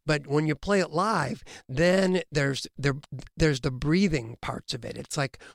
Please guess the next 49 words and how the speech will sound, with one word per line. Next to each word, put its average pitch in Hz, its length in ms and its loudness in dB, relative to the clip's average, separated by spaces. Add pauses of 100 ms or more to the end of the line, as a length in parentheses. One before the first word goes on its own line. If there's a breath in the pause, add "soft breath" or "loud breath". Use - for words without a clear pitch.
well, 135 220 -2
you 160 100 2
know, 135 60 2
when 127 120 -6
you're 135 80 -6
punching 165 440 2
in, 165 240 4
you 143 100 -4
can, 135 260 -8 (100)
you, 147 220 -4
you, 147 260 -2 (100)
you, 170 140 2 (160)
you 165 80 -4
can 156 160 0
breathe 156 260 0
whenever 139 300 0
you 127 100 -6
want 175 260 0
to. 123 140 -8
But 135 140 -4
if 131 100 -8
you're 175 140 -2
singing 185 320 0
it 131 80 -6
live 135 440 -6 (400 loud breath)
with 139 120 0
that 190 260 2
song, 135 440 2 (360 loud breath)
it's - 160 -4 (100)
all 175 220 2
about 143 240 -2
the 139 80 -8
breathing. 143 540 -2
And 127 120 -4
that's 143 260 0
something 143 520 -2 (300 loud breath)
that 139 180 -2 (340)
as 139 320 0
we, 160 200 -2
s-, - 240 -2
you 143 420 -4
know, 143 120 0
later 156 380 2
this 160 220 0
afternoon, 180 480 4
I'm 135 160 -4
gonna 143 120 -2
be 156 200 -2
on, 147 260 -2